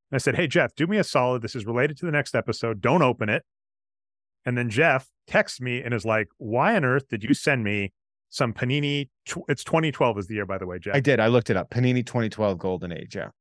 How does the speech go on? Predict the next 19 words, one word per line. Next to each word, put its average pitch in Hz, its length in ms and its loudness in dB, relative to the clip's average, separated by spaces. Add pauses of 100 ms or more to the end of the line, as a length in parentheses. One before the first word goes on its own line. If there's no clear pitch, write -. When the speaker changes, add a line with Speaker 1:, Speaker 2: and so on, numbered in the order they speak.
Speaker 1:
Okay. 120 540 0 (160)
Now, 120 100 0
have 147 140 0
you 156 80 2
done 151 140 2
any 143 160 -2
additional 127 340 -4
research? - 540 -8 (120)
Speaker 2:
I 127 100 2
have 127 420 0
a, - 20 6
uh, 120 720 0
accidentally, 117 1120 -4
just - 220 -4
because 123 260 2
I 113 60 4
looked 104 320 0
it 101 100 0
up. 82 220 -4